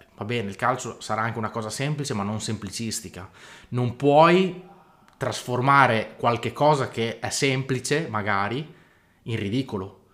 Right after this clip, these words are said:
perché tu lo stai ridicolizzando, stai ridicolizzando i tuoi interlocutori, stai ridicolizzando chi ti ascolta e, e, e ridicolizzi anche i tifosi della Juve, perché non può essere, mm,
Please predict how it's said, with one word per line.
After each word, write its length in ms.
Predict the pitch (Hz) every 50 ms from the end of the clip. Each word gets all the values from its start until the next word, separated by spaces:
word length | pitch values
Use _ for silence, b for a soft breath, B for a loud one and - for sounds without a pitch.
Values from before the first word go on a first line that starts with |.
| b b b
perché 260 | - 104 98 - 104
tu 140 | - - 165
lo 120 | 156 135 110
stai 260 | - - 131 120 117
ridicolizzando, 1200 | 120 123 113 113 - - 120 117 113 110 107 123 139 147 165 170 170 165 170 175 180 175 175 B B B B
stai 880 | - - - - 123 117 117 117 113 113 113 110 104 104 101 101 B B B B B B B B B B B B B _
ridicolizzando 840 | - 113 131 131 131 131 - 143 135 127 117 117 170 180 185 165 131
i 60 | 120
tuoi 180 | - 123 123 123
interlocutori, 920 | 120 120 120 117 120 117 113 120 117 - 131 139 156 175 175 190 196 185
stai 260 | - - - 131 123 120
ridicolizzando 840 | 123 127 131 123 - 139 127 127 117 113 117 143 143 143 139 127 117
chi 120 | - 117
ti 100 | - 120
ascolta 720 | 110 - - - 123 120 131 143 143 - 160 165 175 175 B B B B B B B B _ _
e, 360 | - 123 131 127 131 120 -
e, 220 | - 113 113 117 -
e 80 | 139 135
ridicolizzi 600 | 147 160 143 160 - 156 151 147 185 170 170 180
anche 160 | 139 139 143
i 20 |
tifosi 300 | - 123 110 135 143 139
della 160 | 123 113 101 104
Juve, 400 | 110 127 131 117 98 101 101 B B B B B B B B B
perché 260 | - 104 - - 127
non 200 | 127 139 135 -
può 160 | - 190 202
essere, 640 | 156 110 - - 120 107 107 107 - - _ _ _ _ -
mm, 220 | 127 127 113 90